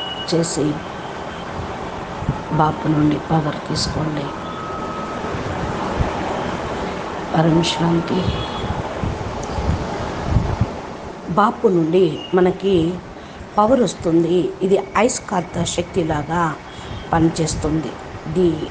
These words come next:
ఎనర్జీని మనం ఎప్పుడూ కూడా తీసుకుంటూ ఉండాలి. మనసు, బుద్ధి మరియు సంస్కారాలు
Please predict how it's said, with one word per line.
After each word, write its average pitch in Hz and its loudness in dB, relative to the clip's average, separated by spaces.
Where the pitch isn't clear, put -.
ఎనర్జీని 185 4
మనం 165 2
ఎప్పుడూ 185 4
కూడా 160 2
తీసుకుంటూ 175 4
ఉండాలి. 156 0
మనసు, 269 4
బుద్ధి 185 4
మరియు 175 4
సంస్కారాలు 170 4